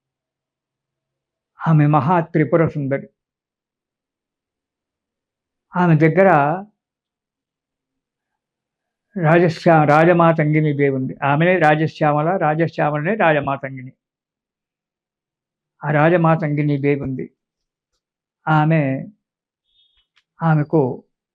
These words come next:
మంత్రిని, మంచి సలహాలు ఇచ్చేటువంటి ఒక రాజమాతంగిని దేవి. ఆమెనే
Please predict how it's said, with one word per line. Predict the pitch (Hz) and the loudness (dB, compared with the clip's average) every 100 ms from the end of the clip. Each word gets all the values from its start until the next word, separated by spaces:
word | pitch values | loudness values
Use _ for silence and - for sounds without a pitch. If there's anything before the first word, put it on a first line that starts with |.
| _ _ _ _ _ _ _ | _ _ _ _ _ _ _
మంత్రిని, | 151 151 160 175 156 - _ _ _ _ _ _ _ _ _ _ _ _ _ _ _ _ _ _ _ _ _ _ | 0 2 4 2 0 -6 _ _ _ _ _ _ _ _ _ _ _ _ _ _ _ _ _ _ _ _ _ _
మంచి | 160 160 160 | 2 2 2
సలహాలు | - 156 151 160 151 | 2 2 4 4 2
ఇచ్చేటువంటి | 143 156 156 151 156 | 0 -4 -4 -4 -4
ఒక | 147 151 | -4 -2
రాజమాతంగిని | 143 143 151 147 139 147 143 135 135 | 2 4 4 2 -2 -4 -6 -6 -6
దేవి. | 135 131 - _ _ _ _ _ _ _ _ _ _ - | -6 -8 -10 _ _ _ _ _ _ _ _ _ _ -4
ఆమెనే | 156 143 165 202 214 | 0 2 4 2 -2